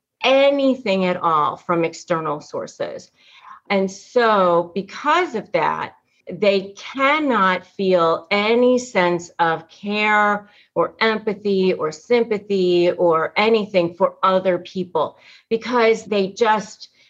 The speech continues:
it's scarcity to the extreme. It's almost like you have to think of it as, if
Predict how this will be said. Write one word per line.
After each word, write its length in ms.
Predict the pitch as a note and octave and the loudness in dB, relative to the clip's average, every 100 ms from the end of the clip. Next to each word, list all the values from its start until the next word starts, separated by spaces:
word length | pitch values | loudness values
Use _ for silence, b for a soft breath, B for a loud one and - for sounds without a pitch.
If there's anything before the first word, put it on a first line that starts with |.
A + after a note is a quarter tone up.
| b - | b -4
it's 240 | G#3 G#3 | -4 -4
scarcity 920 | - - - C4 C#4+ D4 C#4+ B3+ A#3 | -18 -14 0 2 2 0 0 0 0
to 180 | A3+ A#3 | 0 0
the 180 | F#3+ G3+ | 2 2
extreme. 560 | F3+ - - F#3+ F3+ E3+ | 2 -4 -4 0 2 2
It's 180 | D#3+ - | 0 0
almost 480 | G#3+ B3+ C4+ C4 G#3 | 0 2 0 0 0
like 260 | F#3+ F#3 | 0 0
you 80 | F#3+ | -4
have 220 | F#3+ G#3 | -2 -2
to 80 | G#3 | -4
think 220 | G3+ G3+ | -8 -6
of 100 | G3 | -2
it 220 | F3+ F3+ E3+ | 2 2 2
as, 420 | E3+ D#3+ E3 E3 E3 b b b b - | 0 2 2 0 -2 b b b b -2
if 500 | G#3 F#3+ F#3 F#3 | 2 4 2 -4